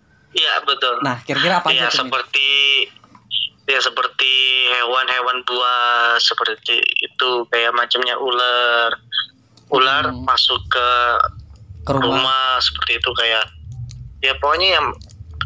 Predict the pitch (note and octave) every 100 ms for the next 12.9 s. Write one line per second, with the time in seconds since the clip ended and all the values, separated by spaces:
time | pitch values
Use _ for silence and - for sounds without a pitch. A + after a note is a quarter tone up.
0 | B2+ - C3+ B2+ C#3 E3 D3+ C3+ B2 A2
1 | - - - - - - - - - C3
2 | B2 D3 F3+ D3+ C#3+ C3 B2+ C3 B2+ B2
3 | G#2+ G#2+ B2+ B2+ B2 B2+ B2 A#2+ A#2 -
4 | - - - - - - - - - -
5 | C3+ - A#2 A#2 A#2 - F#3+ G3 - -
6 | G3 - - C3 - - - B2+ C3 B2
7 | B2 C3 B2+ C3 B2+ B2+ - B2 B2 C3
8 | E3+ C#3 C3+ - B2+ D3+ D#3+ D3+ B2 B2+
9 | D3 F3 F3 D3 C#3+ B2+ B2+ B2+ D3 D#3+
10 | D3 D3 C#3 C3+ B2 B2 B2 B2 - -
11 | D#3+ D#3+ D#3 D#3 D#3 D#3 - G2+ D#3+ G#3
12 | A3 A3+ A#3 B3+ A3 F3+ F3 G3+